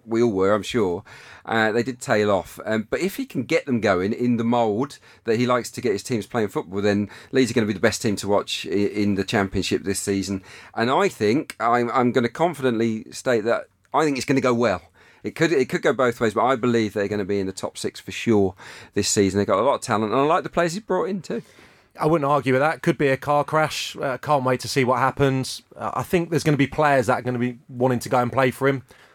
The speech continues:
Speaker 2: There's a Chelsea link there. I think Lewis Baker, Blackman going there, probably speaking to some of the chaps at, at Chelsea and, and realising, you know, what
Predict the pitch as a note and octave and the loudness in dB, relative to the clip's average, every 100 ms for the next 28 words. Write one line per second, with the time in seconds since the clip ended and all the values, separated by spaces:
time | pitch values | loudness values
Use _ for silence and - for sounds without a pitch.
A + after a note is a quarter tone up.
0 | _ - A2 C3+ - E3 D3 D3 C#3+ D#3 | _ -8 0 0 0 -2 0 0 0 0
1 | D#3 D3+ D#3 A#2+ - D3+ D3+ D3+ C#3 C3+ | 2 2 0 -2 0 0 0 0 0 2
2 | D3 C#3 C#3 C#3+ C#3+ - D3 D3+ C#3 C3 | 0 0 2 0 0 -2 -2 0 0 2
3 | C3+ C3+ C3 C3 C3+ - _ _ - C#3+ | 2 2 2 2 0 -4 _ _ -2 0
4 | C3 A#2+ D3 C3 C3+ B2 - B2+ B2+ B2+ | 0 0 0 0 -2 -4 0 2 4 2
5 | A2 - - - - - - - C3+ B2+ | -2 -10 -20 -20 -20 -20 -6 -2 0 0
6 | - C#3+ - C3+ - C3 - C#3 C3+ - | 0 -2 0 -2 -2 -4 -2 0 2 2
7 | C#3 C3 - B2 B2 A#2 G#2+ - A#2 A#2 | 0 0 -4 -6 -4 -4 -4 -6 -4 0
8 | C#3 C3+ B2 A#2+ A#2 A#2 A#2 A2 A2 B2 | 2 4 4 2 0 2 2 0 -2 0
9 | A#2 | 0